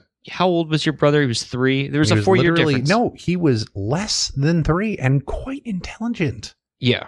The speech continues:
Speaker 2: And I wasn't encouraging him. I was a dick.
Speaker 1: Well, again, I would say that, uh, you guys are supposed to be dicks 'cause you're children.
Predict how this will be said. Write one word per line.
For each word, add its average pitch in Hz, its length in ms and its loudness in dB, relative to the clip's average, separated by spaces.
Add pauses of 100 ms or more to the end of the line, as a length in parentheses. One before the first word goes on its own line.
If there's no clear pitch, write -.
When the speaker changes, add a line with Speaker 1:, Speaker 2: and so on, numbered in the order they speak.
(140)
Speaker 2:
And 143 100 4
I 190 100 0
wasn't 214 260 2
encouraging 196 500 0
him. 113 320 4
I 185 100 0
was 123 360 0 (240)
a 117 100 6
dick. 214 580 -2
Speaker 1:
Well, 127 520 0 (480)
again, 127 460 0
I 120 100 -2
would 127 160 -2
say 127 300 4
that, 110 300 2
uh, 107 360 0
you 117 160 -2
guys 117 260 2
are 113 80 0
supposed 120 440 -2
to 123 40 -8
be 117 100 -6
dicks 104 320 -4
'cause 113 220 -6
you're 127 140 2
children. 123 1160 2